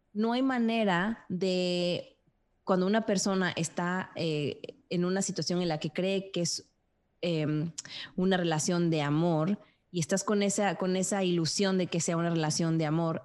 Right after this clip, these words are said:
no hay manera de que tú puedas ser tan maliciosa de pensar que esa persona te está haciendo daño. Te cuesta trabajo llegar ahí.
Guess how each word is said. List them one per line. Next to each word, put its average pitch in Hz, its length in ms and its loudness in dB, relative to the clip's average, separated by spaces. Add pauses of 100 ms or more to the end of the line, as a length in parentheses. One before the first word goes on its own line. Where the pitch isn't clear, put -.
no 190 180 0
hay 269 120 0
manera 202 540 0
de 175 120 -2
que 165 120 -4
tú 175 200 -4
puedas 180 320 0
ser 180 280 -4 (220)
tan 233 240 4
maliciosa 190 720 0 (280)
de 190 100 0
pensar 175 480 -2
que 185 260 -4
esa 180 320 -2
persona 160 580 -2
te 165 60 -2
está 160 180 -4
haciendo 160 360 0
daño. 143 340 -4 (120)
Te 208 180 0
cuesta 202 540 -2
trabajo 151 540 -2
llegar 147 340 -2
ahí. - 240 -8